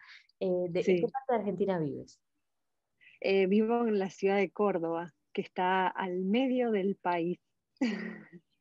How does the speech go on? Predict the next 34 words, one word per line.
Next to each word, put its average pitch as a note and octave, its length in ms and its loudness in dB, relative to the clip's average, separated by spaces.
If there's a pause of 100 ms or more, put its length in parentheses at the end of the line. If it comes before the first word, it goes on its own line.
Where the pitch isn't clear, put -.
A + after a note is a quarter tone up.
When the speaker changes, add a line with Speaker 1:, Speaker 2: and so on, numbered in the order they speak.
(100)
Speaker 1:
Y A#3+ 240 0
he C#4 40 -2
traído E4+ 360 4
a C4 60 8
Speaker 2:
Sí. - 60 6
Speaker 1:
Janina G#3 480 4
hoy F#3 400 0
porque C#4 480 0
Janina C4+ 640 2
tiene, A3+ 580 2
eh, F3 380 -2
pues - 160 -14
una G3+ 160 -2
vida E3+ 260 2
como C4+ 160 2
todo G3+ 160 2
el G3 60 0
mundo, F3 560 0
pero C4 360 2
hace A3 440 0
un A#3+ 160 -2
tiempo, B3+ 380 0
que G#3+ 80 -2
ahora E3 100 -2
me F3 100 -2
va F3 60 0
a - 20 -6
explicar F3 400 -6
cuánto F#3 400 -2
tiempo F3+ 300 -4
exactamente E3+ 500 -8
fue, A3+ 300 0 (480)
se - 320 4
enteró, D4 840 4